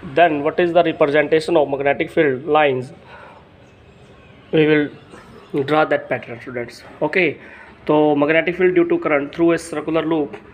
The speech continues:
So let us consider a circular loop. The, here you can see that if we have a straight conductor, let's say this is your straight conductor, if we bend it in the form of wire or circle like this one, so this is your circular loop.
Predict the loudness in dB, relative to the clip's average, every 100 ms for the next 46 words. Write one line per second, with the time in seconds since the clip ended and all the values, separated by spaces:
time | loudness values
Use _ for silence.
0 | -20 -20 -20 -20 0 2 2 0 -4 -4
1 | -2 0 0 0 -2 0 2 2 2 -4
2 | -6 0 2 2 2 0 2 0 0 -4
3 | -2 2 4 4 2 0 -2 0 0 -2
4 | 2 2 2 -2 -14 -20 -20 -20 -8 -2
5 | -2 0 -2 -2 -6 -2 2 2 2 -6
6 | -6 -4 -4 0 0 0 -4 -12 -12 0
7 | 0 2 2 2 2 0 2 0 0 -2
8 | -2 0 2 2 2 2 0 -10 -20 -18
9 | -2 2 4 4 2 0 -2 -6 -2 -2
10 | -2 -10 -18 -20 -6 0 0 0 -2 -8
11 | 2 2 2 -6 -14 -20 -20 -4 -2 0
12 | 0 -2 2 4 4 2 -10 -16 -16 -4
13 | -4 -2 -4 -4 -2 -4 -6